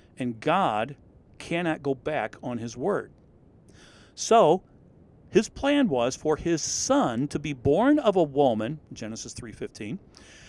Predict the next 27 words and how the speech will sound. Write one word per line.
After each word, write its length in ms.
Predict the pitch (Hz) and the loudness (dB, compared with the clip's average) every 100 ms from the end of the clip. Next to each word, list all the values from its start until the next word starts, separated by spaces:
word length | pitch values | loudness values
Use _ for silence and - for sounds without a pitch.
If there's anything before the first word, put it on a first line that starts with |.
| - - - - | -20 -20 -10 0
to 180 | 226 | 2
die 880 | 196 131 165 196 277 165 127 127 165 - | 2 -2 2 4 6 4 2 0 -4 -2
for 240 | 170 165 - | 0 0 6
all 300 | 175 294 339 | 10 10 10
mankind 1120 | 294 285 285 269 - 254 269 131 101 - - - - - - - - - - - | 6 6 4 2 0 -2 0 -2 -6 -16 -20 -20 -20 -20 -20 -20 -20 -20 -20 -4
once 720 | 131 214 269 277 - - - - - | 2 4 4 0 -6 -12 -18 -20 -8
and 500 | 170 170 175 180 180 - | -4 -2 -2 -4 -6 -10
for 280 | - - 147 | -8 -2 -2
all. 480 | 165 160 117 98 - - - - - - - - - - - | 2 2 2 -2 -14 -20 -20 -20 -20 -20 -20 -20 -20 -20 -20
But 80 | - | -16
it's 140 | 110 135 | -10 -6
not 140 | 143 | -4
done 200 | 165 269 | -4 -6
there. 240 | 190 107 - - | -8 -14 -20 -10
He 120 | 147 | -4
would 120 | 135 | -2
then 220 | 135 143 123 | 0 0 2
rise 380 | 127 180 277 | 2 2 2
again 480 | 254 180 127 120 165 - - - - - | 0 -4 -6 -6 -8 -12 -20 -20 -16 -6
to 100 | 131 | -4
eternal 480 | 120 - 302 294 135 | -4 0 2 2 0
life 440 | 107 117 165 - - - - - - - - - - - - - | -6 -8 -12 -18 -20 -20 -20 -20 -20 -20 -20 -20 -20 -20 -18 -2
with 200 | 151 - - | -2 0 0
all 380 | 196 240 135 131 | 2 2 0 -2
who 180 | - | -2
accept 540 | 147 - - 226 - - | -4 -4 -6 -6 -6 -8
him 280 | 110 110 | -8 -8